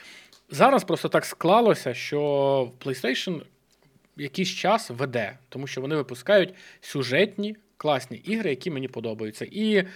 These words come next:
е, один з найкультовіших, напевно, що Souls-лайків, типу Bloodborne. Але я сподіваюся, що Xbox також рано чи пізно випустить якусь або класну ролівку. В них дуже багато класних людей прямо в цьому плані. Можливо, Evolved буде такою.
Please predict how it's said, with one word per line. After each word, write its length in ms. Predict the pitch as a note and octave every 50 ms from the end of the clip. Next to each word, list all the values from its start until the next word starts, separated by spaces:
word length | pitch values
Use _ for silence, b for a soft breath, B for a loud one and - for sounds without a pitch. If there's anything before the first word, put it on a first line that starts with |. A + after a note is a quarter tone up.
| B B B B B -
е, 460 | C#3 C#3 C#3 C3+ C3 B2+ C3 B2+ B2 B2 B2 B2 - - _ _ - _ _
один 280 | - D3 C3+ C#3+ E3 E3+
з 140 | C#3 C3+ C#3
найкультовіших, 720 | C#3 C3+ C3+ - D#3+ F3 E3+ - C#3+ C3+ C3 - B2+ B2
напевно, 360 | A#2+ A#2+ C#3+ C#3 C3 B2+ B2
що 160 | B2 - B2
Souls-лайків, 760 | A#2+ - - B2 A#2+ A#2 A2+ A#2 D3 F3 F#3 F#3 F#3 D#3+ C3
типу 320 | B2 - - B2+ B2 B2 A2+
Bloodborne. 600 | A2 A2 A2 A#2 B2 B2+ B2 A2 A2 G#2 G2+ G#2+ - B B B B B B B B B B B _ _ _ _ _ _ _ _ _ _ - -
Але 200 | - C3 C#3+ F3+
я 80 | G#3 G3
сподіваюся, 560 | F#3 - C#3 B2 A#2+ C#3+ F3+ F#3+ E3 - C3+
що 220 | A#2+ - - C3 C3
Xbox 500 | C3 B2 B2 B2 A#2 C3+ E3 F3 - -
також 320 | - D3+ E3+ - C#3 A#2+
рано 220 | A#2+ C3 C3 C3
чи 140 | B2 - B2
пізно 300 | - - F#3 F#3 E3 B2+
випустить 480 | A#2 C3 D3 - C#3+ C3 - B2 A#2+ -
якусь 320 | B2 - - B2 A#2+ -
або 180 | A2+ A2+ A2+ A2
класну 380 | - - A#2+ A#2 - - A#2+
ролівку. 420 | A#2 A#2 A#2+ B2+ F#3 G#3+ F#3+ - C#3
В 40 | C3
них 120 | C3+ B2+
дуже 280 | B2 - C#3 C3+ B2 B2+
багато 380 | A#2+ B2 A#2 B2 B2 A#2+ - A#2+
класних 520 | - - A#2+ A#2 - - B2 A2+ - - B B B B B B -
людей 320 | B2+ B2+ B2 C3+ C3 B2+
прямо 260 | B2+ - B2 A#2+ B2
в 60 | A#2+ A#2+
цьому 280 | - - B2+ A#2+ A2+
плані. 280 | A2+ - A2+ A2 A2 A2
Можливо, 380 | A2 A2 A#2+ B2+ B2 A#2+ A#2 A#2+
Evolved 440 | - C3 B2+ C#3 C#3+ C3+ B2+ B2 A#2
буде 220 | A2+ B2 B2 B2
такою. 500 | A#2 - A#2+ A#2 - - A#2 A2+ A#2 A#2+